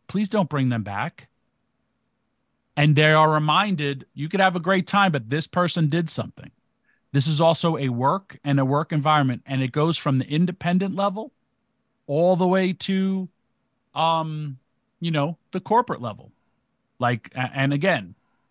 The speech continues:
W W E, A E W, um, Impact Wrestling, all owned by real corporations. And if there is an issue,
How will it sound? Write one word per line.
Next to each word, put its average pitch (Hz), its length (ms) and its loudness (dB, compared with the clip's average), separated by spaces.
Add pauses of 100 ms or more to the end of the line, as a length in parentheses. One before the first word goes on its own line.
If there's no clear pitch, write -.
W 113 220 0
W 156 320 2
E, 165 320 -2
A 117 80 -6
E 131 180 -4
W, 160 540 0 (440)
um, 113 600 2 (540)
Impact 160 400 2
Wrestling, 165 440 -2 (200)
all 160 480 2
owned 156 380 2
by 123 120 -2
real 123 340 -6
corporations. 147 920 -6
And 127 160 -2
if 127 100 -4
there 147 180 0
is 196 260 -2
an 165 140 -4
issue, 131 480 -2